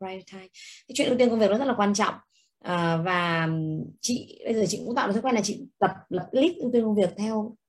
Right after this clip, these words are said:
lúc bận thì phải theo ngày. Còn khi mà nhìn thấy cái mùa nó bớt rồi thì mình theo, theo tuần cũng được.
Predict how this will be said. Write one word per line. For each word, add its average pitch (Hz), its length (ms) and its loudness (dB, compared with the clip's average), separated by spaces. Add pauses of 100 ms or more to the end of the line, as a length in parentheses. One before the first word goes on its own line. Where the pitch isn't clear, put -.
(920)
lúc 254 180 -4
bận 277 220 6
thì 165 60 0
phải 156 100 2
theo 214 100 2
ngày. 180 220 2 (760)
Còn 175 100 -2
khi 233 140 0
mà 214 80 2
nhìn 175 220 2
thấy 196 180 0 (240)
cái 269 100 0
mùa 190 260 6
nó 175 80 2
bớt 240 220 2
rồi 180 140 2
thì 170 80 0
mình 156 340 2
theo, 196 180 -6 (640)
theo 208 140 -2
tuần 170 240 4
cũng 208 80 -2
được. 180 180 4